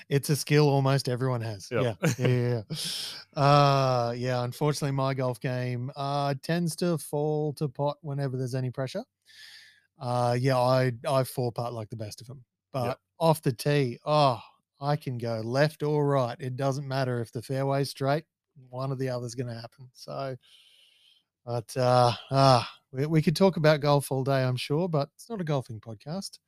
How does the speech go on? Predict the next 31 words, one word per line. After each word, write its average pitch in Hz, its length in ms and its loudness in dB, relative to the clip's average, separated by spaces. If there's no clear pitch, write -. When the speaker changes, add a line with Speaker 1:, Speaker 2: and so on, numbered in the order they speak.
Speaker 1:
Not 165 160 -4
yet. 131 220 -2
Speaker 2:
<laughs> 156 440 -8
Speaker 1:
Though 175 180 4
the 170 80 4
ball 214 220 4
doesn't 180 200 2
lie 165 220 2
in 143 80 0
golf 156 300 2
either, 113 300 -2
so, 117 300 -6
Speaker 2:
Correct. 127 360 2
Speaker 1:
you 123 80 -6
know, 117 240 -4
players 127 320 0
do, 120 280 -6
but 123 160 -6
Speaker 2:
Yep. 117 200 -6
<laughs> 139 480 0
Speaker 1:
just - 180 -18
like 120 160 -4
basketball. 127 540 2
All 151 260 8
right, 156 140 8
mate, 156 100 2
N 185 200 4
B 175 180 6
L 170 180 6
one, 160 440 2
uh, 156 320 2